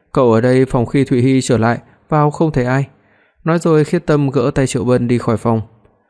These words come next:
Đang đi đến gần cửa phòng, bỗng có một thằng nhóc chạy va phải cô, rồi té nhào.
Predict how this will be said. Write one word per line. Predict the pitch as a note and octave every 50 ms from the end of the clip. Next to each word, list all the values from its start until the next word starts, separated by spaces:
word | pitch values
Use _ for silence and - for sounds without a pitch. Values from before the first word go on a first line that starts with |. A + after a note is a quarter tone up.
| _ _ _ _
Đang | - B2+ B2 A#2+ B2 B2
đi | B2 B2 A#2+ A#2+
đến | A#2 A#2 A2+ A#2+ C#3+
gần | D3+ D#3 B2+ A#2+
cửa | - A#2 G#2
phòng, | - - A#2 A#2 A2+ A#2 - _ _ _ _ _
bỗng | E3+ D3+ E3 F#3
có | F3+ G3
một | F#3 F3+ D#3+
thằng | - D#3 C3
nhóc | C3+ D#3+ F3 F3+
chạy | - - D#3 - -
va | - B2 C3 B2+
phải | B2 - A#2 G#2
cô, | - C3+ C3 C3+ C3 C3 - _
rồi | _ - D3+ D3 D3
té | D3 C#3+ C#3+
nhào. | E3 F3 E3 D3 C3+ C3